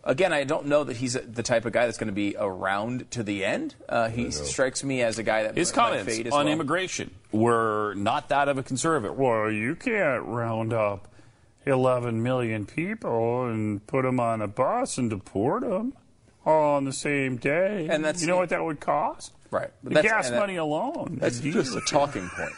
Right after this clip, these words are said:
Speaker 1: I mean, it's a talking point on the left, right?
Speaker 2: <laughs> Ah! And the, the guns thing was, well, it depends on what city you live in as to his gun position,
Speaker 1: Do you
Speaker 2: uh,
Speaker 1: like
Speaker 2: which I think he altered after that.
Speaker 1: Yeah. Do you like, uh, the Carson,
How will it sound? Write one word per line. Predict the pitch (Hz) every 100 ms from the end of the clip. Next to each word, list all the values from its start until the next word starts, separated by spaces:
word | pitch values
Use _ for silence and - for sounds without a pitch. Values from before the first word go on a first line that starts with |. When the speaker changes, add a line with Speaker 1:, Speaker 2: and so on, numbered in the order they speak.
| -
Speaker 1:
I | -
mean, | 92
it's | 92 -
a |
talking | - 107 92 160
point | - - -
on | -
the |
left, | - - 403
right? | 50 50
Speaker 2:
<laughs> | - - 277 220 - 277 226
Ah! | 220 226 247 294 359 403 415 403 370 - - 104 113 - -
And | 190
the, | 185 170
the | 175
guns | 156 151 185 240 214
thing | - 135 123
was, | 127 120
well, | 139 170 151 147
it |
depends | 135 156 151
on | 139
what | 139 127
city | - 175 196
you | 131 87
live | 87 73
in | 64 50 90 -
as | 101 107 98
to | 110 92 -
his | 107 101 90 107
gun | 92 127 156
position, | 135 82 69 - 143
Speaker 1:
Do | 135
you | 139
Speaker 2:
uh, |
Speaker 1:
like | - 180
Speaker 2:
which | 165
I | 131
think | 160 120
he | 131 123
altered | 113 120 113 80 78 -
after | 90 90 - 65
that. | 57 50 -
Speaker 1:
Yeah. | 104 - - 127
Do | 156
you |
like, | 147 165 170
uh, | 156 127
the | 113 113
Carson, | 95 151 175 - 180 135